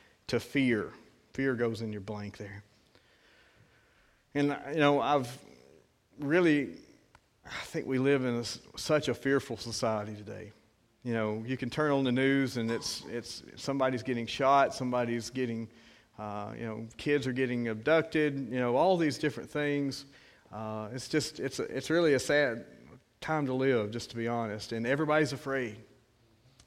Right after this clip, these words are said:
Man, everybody's afraid of their shadow a lot of times. Uh, well, I'm telling you today that that is not from God. Uh, you know,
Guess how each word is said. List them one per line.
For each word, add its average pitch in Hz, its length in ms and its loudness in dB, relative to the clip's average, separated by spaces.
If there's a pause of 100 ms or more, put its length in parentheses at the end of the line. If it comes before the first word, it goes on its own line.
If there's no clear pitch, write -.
(120)
Man, 131 220 -2
everybody's 143 400 2
afraid 151 300 0
of 147 100 2
their 135 100 2
shadow 127 500 2 (720)
a 113 60 -8
lot 113 200 -2
of 110 80 -4
times. 113 560 -10 (180)
Uh, 107 320 -8 (440)
well, 123 140 -4
I'm 135 120 0
telling 185 380 0
you 131 200 0
today 123 480 0
that 113 220 -8
that 147 180 4
is 127 100 -6
not 139 240 2
from 131 160 -6
God. 120 340 -4 (880)
Uh, 117 300 -4 (100)
you 120 120 -4
know, 123 320 2